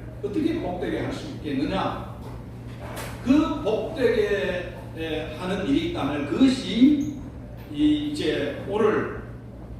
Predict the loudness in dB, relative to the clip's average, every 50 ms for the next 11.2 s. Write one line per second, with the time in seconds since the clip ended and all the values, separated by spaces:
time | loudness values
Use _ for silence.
0 | -8 -6 -4 -2 0 2 2 4 4 2 2 -2 -6 -6 -4 -2 -2 -2 -2 -4
1 | -6 -6 -6 -4 -4 -4 -4 -6 -6 -6 -2 0 2 4 4 2 2 0 -2 -2
2 | -2 -2 0 0 -2 -2 -4 -6 -4 -4 -2 -2 -2 0 0 -2 -2 -4 -6 -8
3 | -10 -10 -12 -12 -12 -12 -12 -6 0 4 4 4 4 4 2 2 2 2 0 -2
4 | -6 -8 -10 -12 -12 -14 -14 -14 -14 -14 -12 -12 -4 -2 -2 -2 0 0 0 0
5 | 4 6 6 6 6 4 2 2 0 2 2 2 0 2 2 2 2 4 6 6
6 | 6 6 4 0 -6 -8 -10 -12 -12 -14 -14 -14 -14 -14 -12 -12 -12 -10 -6 -4
7 | -4 0 2 2 2 2 2 2 2 2 2 0 -2 -2 -6 -4 2 4 6 6
8 | 6 6 4 4 4 6 8 8 6 6 6 4 4 4 2 -4 -6 -8 -4 -2
9 | 0 0 0 0 -2 0 0 2 4 4 4 4 2 2 2 2 4 4 2 2
10 | 2 0 0 0 0 0 0 0 0 2 2 4 4 4 2 2 2 2 0 -2
11 | -4 -4 -6